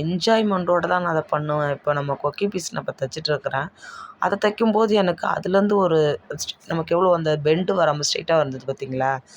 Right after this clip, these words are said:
இதை தைக்கிறதுக்கு, இதை நான் கரெக்டாக பண்ணுறதுக்கு எனக்கு அவ்வளோ நாள் ஆச்சு.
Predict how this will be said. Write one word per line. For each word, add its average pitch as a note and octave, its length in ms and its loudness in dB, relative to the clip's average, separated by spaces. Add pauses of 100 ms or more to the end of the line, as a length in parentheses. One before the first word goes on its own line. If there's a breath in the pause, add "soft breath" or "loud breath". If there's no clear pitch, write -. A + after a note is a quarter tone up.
(480 loud breath)
இதை E3 140 2 (100)
தைக்கிறதுக்கு, G3 600 0 (160)
இதை F#3 160 0
நான் E3+ 140 -4
கரெக்டாக E3 380 0
பண்ணுறதுக்கு D#3+ 580 -2 (720 loud breath)
எனக்கு F3 220 -2
அவ்வளோ D#3 240 0 (100)
நாள் F#3 220 4
ஆச்சு. E3 320 -2